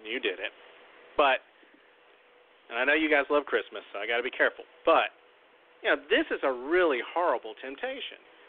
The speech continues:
And the punishment was just awful. Um, I think that they should have just given her a veto to be able to have, to hold. When she wants to use it, she has to use it within four evictions or she loses it. I think that would have been fantastic. It probably would have helped her more,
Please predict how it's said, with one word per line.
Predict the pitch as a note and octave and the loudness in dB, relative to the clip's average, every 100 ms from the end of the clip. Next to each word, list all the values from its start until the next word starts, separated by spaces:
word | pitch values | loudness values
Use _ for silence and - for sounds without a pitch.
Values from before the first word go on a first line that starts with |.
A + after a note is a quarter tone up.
| - - G3+ | -20 -6 -2
And | |
the | G#3 - | -2 -2
punishment | F3+ G3+ - D#3+ - | -2 -2 -2 -6 -6
was | C3 | -6
just | C3+ A#2+ - A2 | -6 -8 -8 -4
awful. | G#2 - G2 G#2+ - - - - - - | -4 -4 -8 -10 -16 -20 -20 -20 -20 -2
Um, | B2 B2 B2 B2 C3 - - | 4 6 6 4 -6 -20 0
I | C#3 | 0
think | C#3 D#3+ C#3+ | 2 0 0
that | C#3 | -2
they | C3+ C#3 | 0 0
should | - | 0
have | C#3 | -2
just | C3 - | -4 -4
given | - C#3 C#3 | -2 0 2
her | B2 | 0
a | |
veto | A#2+ C3 C3+ B2+ | 0 2 2 2
to | |
be | B2+ | 2
able | B2 A#2+ G#2 | 2 2 0
to | |
have, | F#2+ C3 C3 C#3+ - | 2 4 6 4 0
to | G2 | 0
hold. | C3 C#3 D3 D3 - - - - | 4 6 4 0 -6 -20 -20 -12
When | A#2 | -8
she | C3 | -4
wants | B2+ - | -4 -6
to | B2 | -4
use | C#3 C#3 | -4 -4
it, | B2 C3+ | -6 -4
she | B2 | -4
has | - | -6
to | A#2+ | -6
use | B2+ A#2+ | -4 -6
it | |
within | A#2 - A#2+ A#2 G#2+ - - - | -8 -10 -12 -14 -20 -20 -20 -4
four | B2+ C3+ C3 C3 - - - | 2 4 4 4 -4 -18 -10
evictions | B2 B2+ - C3 A#2+ | -4 -4 -4 -6 -6
or | A2+ | -4
she | A2+ | -6
loses | G#2+ B2 A#2 A#2 | -4 -6 -6 -2
it. | A#2+ A#2 - - - - | -2 -2 -10 -20 -20 0
I | C3+ | 4
think | D3+ | 6
that | C#3+ | 6
would | C#3 B2 | 4 0
have | |
been | A#2 | -2
fantastic. | B2 A2+ B2 A#2 A#2 A#2 A2+ | -4 -2 0 0 -2 -4 -6
It | - | -2
probably | E3 F3+ F#3 | 2 2 2
would | D3 | 0
have | C3 - | -2 -4
helped | C#3 - | -8 -6
her | - | -10
more, | A#2 A2+ C#3+ A#2+ G2+ | -8 -2 0 0 -2